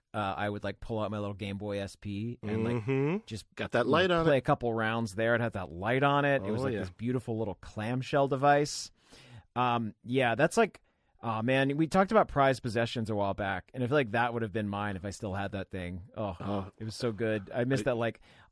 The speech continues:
Speaker 1: aqua blue, uh, Game Boy S P. What a perfect device that was. I love devices. I love,
Speaker 2: <laughs>
Speaker 1: you know what? You give me anything with a clamshell on it, I'm going
Speaker 2: Oh.
Speaker 1: nuts for a clamshell.
Speaker 2: Big device head, Caldwell Tanner.
Speaker 1: <laughs>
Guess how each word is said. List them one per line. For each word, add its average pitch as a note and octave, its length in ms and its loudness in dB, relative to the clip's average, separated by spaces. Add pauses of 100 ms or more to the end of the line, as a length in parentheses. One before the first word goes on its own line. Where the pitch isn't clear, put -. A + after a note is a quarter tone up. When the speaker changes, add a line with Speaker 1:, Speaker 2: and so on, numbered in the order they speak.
Speaker 1:
aqua C3+ 380 0
blue, A2+ 760 0
uh, G#2 300 -2
Game G#2+ 240 -4
Boy G#2 220 -6
S G2+ 180 -8
P. F#2+ 380 -8
What A#2+ 120 -6
a C3+ 40 -2
perfect A#2 420 -8
device F#2+ 380 -6
that F2 160 -8
was. F2 360 -10
I - 40 -8
love G#3+ 180 -2
devices. F#2 800 -4
I G2+ 40 -6
love, C#3+ 220 2
Speaker 2:
<laughs> A4+ 440 -8
Speaker 1:
you E3 80 -2
know G3 120 6
what? G3+ 200 6
You F#3 40 -8
give B3 120 2
me C#4+ 80 4
anything B3 220 6
with F3 100 6
a B2+ 40 0
clamshell C#3+ 640 0
on F3 200 2
it, F3 240 -2
I'm B2+ 120 -2
going B2+ 220 4
Speaker 2:
Oh. A#2 60 2
Speaker 1:
nuts A2+ 340 -2
for G#2+ 160 -8
a G2 60 -8
clamshell. F2+ 760 -8 (260)
Speaker 2:
Big F#3+ 220 2
device A#2 520 4
head, G2 480 -2
Caldwell A2 480 -2
Tanner. G#2 600 -4 (320)
Speaker 1:
<laughs> - 720 6